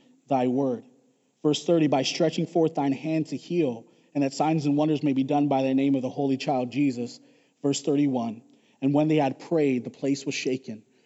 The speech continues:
where they were assembled together, and they were all filled with the Holy Ghost, and they spake the word of God with boldness." So this morning, let's see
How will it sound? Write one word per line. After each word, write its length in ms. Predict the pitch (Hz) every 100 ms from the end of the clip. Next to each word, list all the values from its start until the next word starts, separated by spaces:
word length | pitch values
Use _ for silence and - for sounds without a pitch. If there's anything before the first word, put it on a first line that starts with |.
| _
where 100 | -
they 120 | 147 143
were 80 |
assembled 460 | 135 - 143 160 160
together, 500 | 156 147 143 120 104 _ _ _ -
and 140 | 143
they 60 | 135
were 120 | 131
all 200 | 151 147
filled 440 | - - 160 160
with 140 | 143 -
the 80 |
Holy 260 | 127 147 147
Ghost, 440 | 139 120 110 -
and 80 | 123
they 80 | 117
spake 480 | - - 139 139 135
the 80 | 139
word 420 | 117 123 127 123 -
of 180 | 110
God 400 | 107 107 110 113 110 _ _ _ -
with 200 | 107 _
boldness." 640 | 107 98 98 82 - - _ _ _ _ _ _ - -
So 220 | - 170
this 240 | 160 - 175
morning, 460 | 185 180 135 151 - _ _ _ _ _ _ -
let's 240 | 143 175 175
see 580 | - - 208 139 127